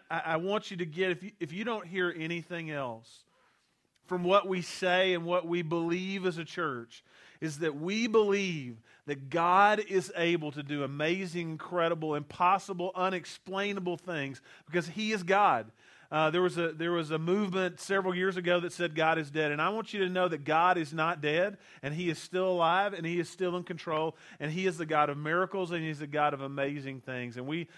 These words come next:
not only believe that, but we want to teach that, and we want to live that out, and we want to pray in a way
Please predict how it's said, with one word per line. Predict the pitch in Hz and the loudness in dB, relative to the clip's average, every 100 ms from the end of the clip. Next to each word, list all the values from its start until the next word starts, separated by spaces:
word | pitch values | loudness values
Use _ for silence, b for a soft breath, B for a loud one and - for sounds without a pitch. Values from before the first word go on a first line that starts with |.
| B | B
not | 160 180 | 0 2
only | 180 | 2
believe | 160 156 170 208 190 | 0 0 0 0 -2
that, | 160 139 131 | 4 4 4
but | 139 | 0
we | 156 185 | -2 0
want | 180 180 | 0 -2
to | 175 156 B B | -2 -6 B B
teach | - 214 214 - | -6 -4 -4 0
that, | 190 180 | 2 4
and | 175 | 2
we | |
want | 180 180 180 | 0 0 0
to | |
live | 170 175 190 190 | -2 2 2 2
that | 175 175 | 4 4
out, | 165 156 151 | 6 4 2
and | |
we | 151 165 | -2 -4
want | 160 | -4
to | 156 | -6
pray | - 180 170 170 | -6 -2 0 0
in | |
a | 160 | -4
way | 147 139 120 110 | 0 0 0 -6